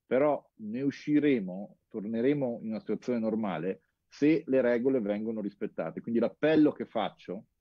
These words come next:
è, eh, nel momento in cui un trentino gli viene diagnosticata la positività o viene diagnosticato di essere un contatto di un soggetto positivo, quindi quarantena e isolamento,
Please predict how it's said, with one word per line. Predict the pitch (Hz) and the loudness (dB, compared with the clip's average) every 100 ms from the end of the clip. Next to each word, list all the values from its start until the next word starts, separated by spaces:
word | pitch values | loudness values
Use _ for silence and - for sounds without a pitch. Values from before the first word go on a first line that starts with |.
| _ _ _ _ - | _ _ _ _ -6
è, | 127 135 - _ | 0 0 0 _
eh, | - 90 90 92 | -20 -20 -20 -14
nel | 95 | -10
momento | 104 113 143 143 131 | -8 -6 -6 -2 -2
in | 120 | 0
cui | - 120 85 80 _ _ _ _ _ _ | 2 2 2 -4 _ _ _ _ _ _
un | 95 107 104 107 107 104 | -8 -6 -4 -4 -6 -6
trentino | - 117 117 123 131 98 78 82 _ _ | -2 -2 -2 4 4 4 -2 -12 _ _
gli | - 90 | -12 -6
viene | 107 131 | -4 -2
diagnosticata | 123 127 123 - 117 - 127 110 - 80 - _ _ 98 | 0 0 -2 -6 -8 -2 0 0 -4 -12 -12 _ _ -8
la | 101 | -6
positività | - 127 131 113 127 120 131 98 - | -2 -2 -2 0 0 2 0 -2 -6
o | |
viene | 90 98 117 | -6 -2 0
diagnosticato | 123 123 - 123 123 123 123 | -2 -2 -6 -6 -2 -2 -2
di | 120 | -2
essere | 110 123 | -2 -6
un | 113 | -8
contatto | 117 110 - 127 131 - 131 | -8 -8 -2 -2 -2 -2 0
di | 110 | 0
un | |
soggetto | 104 117 98 120 - 104 | -4 -4 0 0 0 -6
positivo, | - 101 101 - 113 82 | -4 -4 -4 0 0 0
quindi | - 104 90 | -6 -8 -6
quarantena | - 131 127 - 147 139 - | 0 0 0 0 0 0 -2
e | 104 | -2
isolamento, | 98 113 113 120 131 - 147 | 0 0 -2 -2 -8 -4 -4